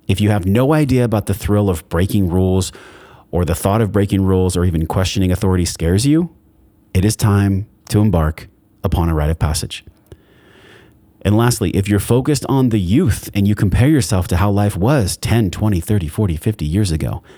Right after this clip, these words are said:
you're living in the past. If you find yourself melancholy and dwelling on the past on a regular basis and you are unhappy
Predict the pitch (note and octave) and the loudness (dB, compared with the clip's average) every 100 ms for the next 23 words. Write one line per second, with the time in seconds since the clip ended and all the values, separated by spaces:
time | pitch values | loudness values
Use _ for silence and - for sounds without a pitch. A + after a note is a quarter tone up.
0 | _ D#2 E2 F2 A#2 A#2 G#2 F2 E2+ C#2+ | _ -2 2 2 2 2 0 0 -4 -6
1 | - - _ - - F#2 - F#2 G#2+ C3 | -10 -16 _ -20 -6 -4 -2 0 2 2
2 | A#2 G#2+ A2 F2+ E2 F#2+ B2 F#2+ - D2+ | 2 0 0 0 0 2 2 0 -2 -4
3 | D2+ B1 E2 F#2+ G#2+ A2 F#2 D#2+ F#2+ F2 | -2 -2 0 2 2 2 0 0 -2 -2
4 | - F2 D#2 F#2+ G2+ F#2+ E2+ F#2 - - | -2 -2 0 0 0 0 0 -2 -2 -8
5 | - - E2 E2 D#2+ - G#2 G#2+ G#2 A2+ | -10 -6 -4 -2 -2 -2 0 0 0 -2
6 | - C2+ | -2 -6